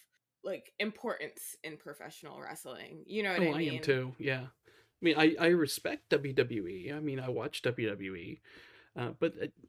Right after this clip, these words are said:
Speaker 2: agreed with you. It's not the be-all, end-all of everything. It's the
Speaker 1: Yeah.
Speaker 2: biggest platform for sure,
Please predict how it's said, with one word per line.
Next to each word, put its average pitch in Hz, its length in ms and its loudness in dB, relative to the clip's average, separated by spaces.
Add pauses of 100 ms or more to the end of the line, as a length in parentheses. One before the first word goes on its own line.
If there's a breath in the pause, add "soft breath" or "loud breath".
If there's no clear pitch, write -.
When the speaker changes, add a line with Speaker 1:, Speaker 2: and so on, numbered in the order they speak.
(120)
Speaker 2:
agreed 165 300 4
with 113 160 -10
you. - 80 -6
It's 127 180 -6
not 127 160 0
the 123 80 -2
be-all, 117 460 -8
end-all 131 360 0
of 85 120 -12
everything. 151 580 -12 (760)
It's 156 180 0
the 440 80 10
Speaker 1:
Yeah. - 60 6
Speaker 2:
biggest - 300 0
platform 135 640 0
for - 120 -12
sure, 135 520 0